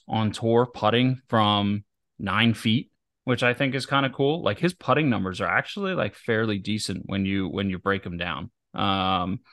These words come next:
and, uh, I think he's, he's primed for a, uh, a really good week. So, uh,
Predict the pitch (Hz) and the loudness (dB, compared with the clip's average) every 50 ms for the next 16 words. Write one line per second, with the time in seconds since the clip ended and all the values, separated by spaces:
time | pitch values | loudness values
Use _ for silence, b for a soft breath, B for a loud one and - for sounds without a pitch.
0 | b b b - - 104 104 104 104 104 101 95 104 101 101 101 67 76 104 - | b b b -10 -6 -4 -2 -2 -2 -2 -2 -2 0 0 0 0 -2 -2 -4 -4
1 | 156 160 151 - 185 180 175 - - - - 113 123 123 113 _ - - 110 104 | -4 -4 -2 -2 -2 -2 -2 -4 -6 -8 -8 -6 -6 -6 -6 _ -6 -2 0 2
2 | 107 127 156 160 - - 165 160 156 156 156 156 156 156 156 156 156 151 156 160 | 2 2 0 -2 -4 -2 -2 -2 0 0 -2 -2 -2 -2 0 0 0 0 -2 -4
3 | 156 b b b b b b b b - 123 120 123 131 139 156 151 170 170 147 | -6 b b b b b b b b -2 2 4 4 4 4 4 2 0 0 0
4 | 175 214 160 - - _ _ - - - 120 113 110 110 110 110 - _ _ _ | 0 -2 -2 -2 -6 _ _ -8 -2 2 4 4 4 4 2 0 -6 _ _ _
5 | _ _ _ _ _ - - - - 104 104 104 101 104 104 104 104 107 | _ _ _ _ _ -16 -12 -8 -6 -4 -4 -4 -4 -4 -4 -4 -4 -4